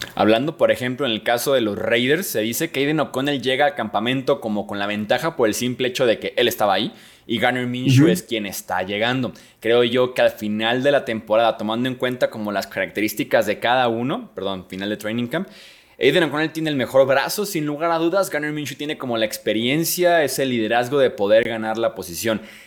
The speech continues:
Speaker 1: Creo yo que Gardner Minshew podría ser titular de semana uno, pero sí debe ser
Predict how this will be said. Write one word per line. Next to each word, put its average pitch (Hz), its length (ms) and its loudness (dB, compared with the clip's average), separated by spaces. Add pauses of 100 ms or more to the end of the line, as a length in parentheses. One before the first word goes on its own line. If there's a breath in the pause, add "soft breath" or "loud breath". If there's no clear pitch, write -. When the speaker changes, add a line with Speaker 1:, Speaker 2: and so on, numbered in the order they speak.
(140 loud breath)
Speaker 1:
Creo 135 160 6
yo 185 140 6
que 202 80 -4
Gardner 196 240 2
Minshew 175 400 0
podría 131 420 4
ser 151 160 -6
titular 120 320 2
de 135 80 2
semana 117 320 -2
uno, 190 480 -2 (400)
pero 101 640 4
sí 107 160 -4
debe 110 220 4
ser 104 220 0